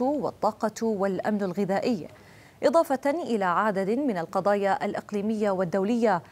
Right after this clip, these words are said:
ذات الاهتمام المشترك، ومنها ليبيا وإيران. كما بحث سموه ومعالي وزيرة خارجية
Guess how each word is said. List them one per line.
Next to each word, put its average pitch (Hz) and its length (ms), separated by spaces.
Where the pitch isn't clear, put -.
ذات 302 220
الاهتمام 220 680
المشترك، 208 800
ومنها 202 560
ليبيا 190 380
وإيران. 165 760
كما 196 320
بحث 202 380
سموه 202 580
ومعالي 170 600
وزيرة 175 400
خارجية 180 600